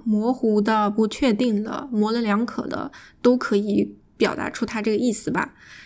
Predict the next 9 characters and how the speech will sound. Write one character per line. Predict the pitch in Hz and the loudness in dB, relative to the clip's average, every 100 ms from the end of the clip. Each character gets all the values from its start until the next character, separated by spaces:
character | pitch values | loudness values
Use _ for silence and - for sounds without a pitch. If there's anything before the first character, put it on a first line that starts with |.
| - | -8
因 | 320 | -2
为 | 320 | 0
它 | 285 285 | 0 0
这 | 294 | 0
个， | 233 214 208 214 208 | 2 0 -2 -4 -4
呃， | 208 208 | -2 -2
副 | 208 262 | 0 0
标 | 247 254 | 2 0
题 | 269 - 208 214 | -2 -2 -2 -2